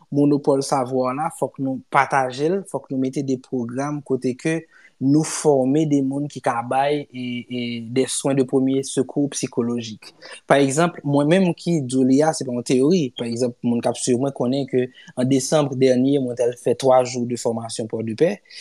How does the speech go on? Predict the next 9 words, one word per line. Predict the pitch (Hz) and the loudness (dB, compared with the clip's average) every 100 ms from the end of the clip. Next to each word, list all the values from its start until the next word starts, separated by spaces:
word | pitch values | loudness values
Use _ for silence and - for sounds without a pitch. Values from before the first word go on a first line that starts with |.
| - - - 123 120 120 117 | -18 -8 2 4 6 4 4
mwen. | 120 131 143 135 | 2 2 0 -2
Mwen | 135 143 143 131 135 | -2 -2 -4 -6 -6
fòme | - 143 131 127 135 139 143 - _ _ - | -2 2 2 2 4 4 2 -4 _ _ -4
une | 131 127 123 135 139 127 | 0 2 0 2 2 2
santèn | - 135 131 143 131 127 120 | 0 -2 2 4 4 2 2
de | 127 127 127 127 | 4 4 4 0
euh, | 131 123 120 | -2 -2 -2
lidè | 120 120 131 135 | -2 -2 -2 0
kominotè, | 131 131 123 143 139 | -2 -2 -2 2 2